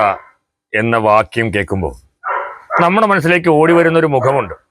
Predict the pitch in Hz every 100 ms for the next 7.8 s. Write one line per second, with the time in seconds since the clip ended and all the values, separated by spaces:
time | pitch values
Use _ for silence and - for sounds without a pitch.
0 | _ _ 120 135 160 185 165 160 160 165
1 | 160 156 - 156 147 143 165 160 160 147
2 | 139 147 151 143 147 143 139 139 120 131
3 | 139 139 139 135 131 131 123 120 123 131
4 | 127 135 131 120 123 131 127 117 113 107
5 | 80 _ - 127 160 175 180 180 165 139
6 | 156 156 147 143 143 135 131 135 139 127
7 | 120 123 120 117 120 113 104 82